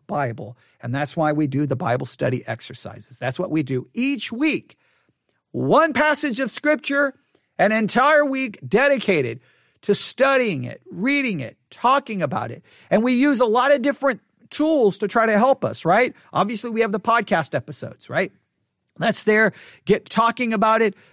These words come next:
doing some teaching, giving you homework, giving you assignments. You have the podcast. Then we have the curriculum, which is free to anyone who wants it.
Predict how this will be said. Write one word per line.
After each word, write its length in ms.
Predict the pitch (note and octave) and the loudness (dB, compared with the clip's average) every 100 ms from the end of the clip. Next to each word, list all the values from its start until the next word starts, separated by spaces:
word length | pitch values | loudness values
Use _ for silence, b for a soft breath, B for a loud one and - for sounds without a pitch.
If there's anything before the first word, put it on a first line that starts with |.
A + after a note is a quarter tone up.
| b | b
doing 260 | G#3 A3+ | -4 -2
some 220 | G3+ G3+ E3 | -2 -2 -2
teaching, 580 | B3 A#3+ - A#3+ A3+ G3+ b C#3+ | -2 -2 -2 -2 -2 -4 b -4
giving 320 | A#3 A3+ A3 | -2 -2 -2
you 160 | A3 | -2
homework, 600 | E3 G#3 A#3 A3+ A#3 G#3 - b | 2 2 4 4 2 0 -6 b
giving 280 | C#3+ A#3 A#3 | -4 -2 -2
you 140 | A3 A3 | -2 0
assignments. 640 | G#3+ A#3 A#3 A#3 A#3+ - b b | 2 2 2 2 0 -4 b b
You 140 | A3+ | 0
have 160 | A3+ G#3 | 2 0
the 100 | A3+ | 0
podcast. 720 | A#3 G#3 F3 D3+ - - - _ b b | 2 0 0 -6 -8 -16 -20 _ b b
Then 320 | - C4 C#4+ | 2 4 4
we 100 | C4+ | 4
have 240 | G#3+ A3+ | 4 2
the 80 | G#3+ | 0
curriculum, 600 | - B3 D4 C#4 F#3 B2 | 0 0 0 2 2 2
which 160 | C#3 - | -2 -6
is 120 | F#3 | -8
free 360 | - E3 F#3+ G#3+ | -6 0 0 0
to 120 | - | -2
anyone 360 | D3 F3+ F#3+ F3+ | -4 -2 0 0
who 100 | E3+ | 0
wants 380 | D3+ F#3 - | 0 0 0
it. 120 | C4+ | -2